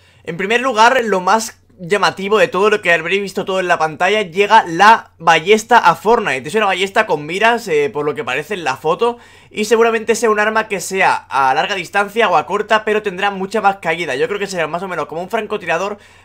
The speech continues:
pero la bala tendrá más caída, entonces, eh, si tiramos para arriba, a lo mejor hará una, una onda, ¿no? Y pues se podrán hacer muchas bajas muy guapas, yo creo que la, con la ballesta. Estará muy guapa, la verdad. Esta ballesta, como podemos ver aquí, ¿vale? Esta información...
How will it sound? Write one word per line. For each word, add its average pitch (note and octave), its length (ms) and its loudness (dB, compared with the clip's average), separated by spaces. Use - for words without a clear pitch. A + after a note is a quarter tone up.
pero G3 240 -2
la F#3+ 140 6
bala F#3 220 2
tendrá F#3 240 -6
más F#3 180 0
caída, F#3+ 380 0
entonces, D#3 640 -6
eh, C3+ 160 -12
si C#3+ 220 -16
tiramos E3+ 420 -6
para F3 140 -2
arriba, F#3+ 220 -4
a - 20 -4
lo F#3 60 -6
mejor E3 180 -6
hará F3+ 200 0
una, E3 400 -4
una D3+ 280 -8
onda, F#3+ 300 -6
¿no? F#3+ 80 -8
Y G3+ 80 -8
pues E3+ 160 -16
se D3+ 80 -10
podrán D#3 180 -6
hacer F3 220 -8
muchas F3+ 580 -8
bajas F3+ 300 -2
muy E3 160 -8
guapas, D#3+ 320 -4
yo D3 100 -2
creo E3 160 -4
que E3+ 80 -8
la, A#2 240 -2
con C3 140 -10
la B2 100 -2
ballesta. A2+ 480 -8
Estará C#3+ 240 -4
muy D3 220 -6
guapa, B2 320 -2
la G#2+ 80 -6
verdad. A2+ 260 -8
Esta - 180 2
ballesta, A3 300 2
como G#3+ 180 2
podemos F3+ 320 2
ver G#3+ 160 2
aquí, G3 300 0
¿vale? G3+ 240 2
Esta G3 160 -4
información... E3+ 760 -4